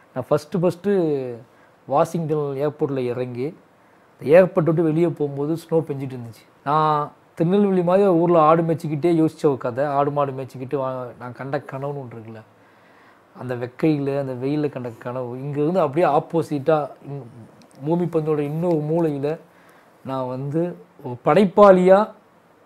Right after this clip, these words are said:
ஒரு ஸ்னோவில் நடந்து போனேன்ல, அந்த நிமிஷம் என் வாழ்க்கையில மறக்க முடியாததா இருந்துச்சு. அந்த நிமி-, அந்த ஒரு, அந்த ஒரு,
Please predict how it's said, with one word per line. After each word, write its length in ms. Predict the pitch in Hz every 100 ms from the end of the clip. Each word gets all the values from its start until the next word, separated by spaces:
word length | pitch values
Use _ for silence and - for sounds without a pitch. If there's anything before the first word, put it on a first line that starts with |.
| _ _ _ _ _ _ -
ஒரு 300 | 135 127 123 123 - _ _ _
ஸ்னோவில் 420 | - - 180 190 170
நடந்து 260 | 160 175
போனேன்ல, 500 | 156 151 139 131 139 - _
அந்த 320 | - 135 156 156
நிமிஷம் 500 | 160 185 196 170 139
என் 60 |
வாழ்க்கையில 300 | 156 151 147
மறக்க 340 | 127 147 143 170
முடியாததா 440 | 156 151 147 135
இருந்துச்சு. 240 | 113 113
அந்த 320 | 123 123 127 139
நிமி-, 80 |
அந்த 140 | 135 135
ஒரு, 240 | 147 151 - - - -
அந்த 180 | 131 139
ஒரு, 440 | 143 147 139 131